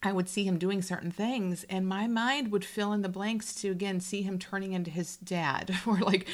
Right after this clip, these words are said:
turning into his parents. And I, and it would f-, just complete this whole story that was so fabricated. And it's kinda like,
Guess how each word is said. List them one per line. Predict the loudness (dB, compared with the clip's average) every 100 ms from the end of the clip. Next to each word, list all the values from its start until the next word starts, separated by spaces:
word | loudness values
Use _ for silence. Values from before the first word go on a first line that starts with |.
| -8 2
turning | 6 8 8
into | 6 4
his | 2 0
parents. | 0 2 4 2 0 -2
And | 2 4
I, |
and | 4 2 2
it | 0
would | -2
f-, | -8 -16 -6
just | -4 -4 -8 -12 -20 -20 -10
complete | 0 0 0 -8 -4 -2 -4 -4
this | -2 -2 -4
whole | -6 -6
story | -8 -6 -4 -2 -2 -4 -6 -10 _ -20 -20 -20 -12
that | -10 -8
was | -8
so | -4 -4
fabricated. | 0 0 0 0 -2 -2 -4
And | -4
it's | -6 -6
kinda | -4 0 0
like, | -2 -4